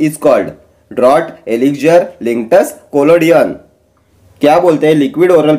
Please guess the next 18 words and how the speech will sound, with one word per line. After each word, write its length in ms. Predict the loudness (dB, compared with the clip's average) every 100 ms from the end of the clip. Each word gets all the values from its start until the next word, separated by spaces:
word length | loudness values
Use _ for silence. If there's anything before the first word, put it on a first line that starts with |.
| -4
प्रिपरेशन 600 | -4 0 0 2 -2 0
taken 280 | -2 0 0
as 160 | 0 -2
a 100 | -4
single 400 | -4 0 0 2
dose? 220 | 0 -2 -8 _ _ _ _ -4
तो 60 | 0
ये 200 | 2 2
होता 280 | 0 0 0
है 120 | 2
ड्रॉट। 280 | 0 0 0
ऑप्शन 420 | -2 -4 -2 -4 -2
ए 100 | 0
हो 140 | 2 4
जाएगा 280 | 2 2 0
आपका 240 | 0 -2 0
करेक्ट 300 | -2 -2 -2
आंसर। 500 | -2 -2 -2 0 0